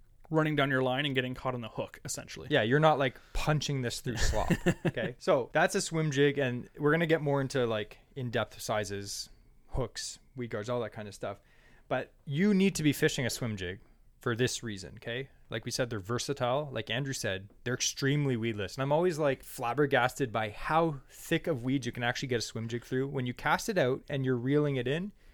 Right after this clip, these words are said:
Speaker 2: and as long as you keep reeling in and the weeds aren't just fully matted up,
Speaker 1: Yeah.
Speaker 2: the swim jig usually comes out without any weeds on it.
Speaker 1: This, this is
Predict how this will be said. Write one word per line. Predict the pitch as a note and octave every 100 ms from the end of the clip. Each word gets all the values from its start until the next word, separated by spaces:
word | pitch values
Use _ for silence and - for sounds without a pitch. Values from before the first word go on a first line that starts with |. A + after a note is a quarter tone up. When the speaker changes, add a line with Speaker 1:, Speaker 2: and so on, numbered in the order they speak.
| - -
Speaker 2:
and | C#3+
as | D3
long | G3 C4+
as | C4+
you |
keep | - G#3+ G3+
reeling | C3 C#3 D#3+ C#3+
in | B2+ D3+
and | C3+
the | A#2
weeds | A2+ C3 C#3+
aren't | B2+ - A2
just | A2 -
fully | - C#3 C3
matted | A#2 G#2+ A2+
up, | G#2 D#3 - -
Speaker 1:
Yeah. | C3+ A#2
Speaker 2:
the |
swim | C#3+ - D4+
jig | D4 D#3
usually | F3 D3 C3+
comes | E3 C#3+ A#2+
out | C#3 - - - -
without | B2 C#3 C3
any | C3
weeds | A2+ D3
on | G2+ D3
it. |
Speaker 1:
This, | D3 F3+ -
this | A2+ C#3+ E3 -
is | D3 C#3+ C3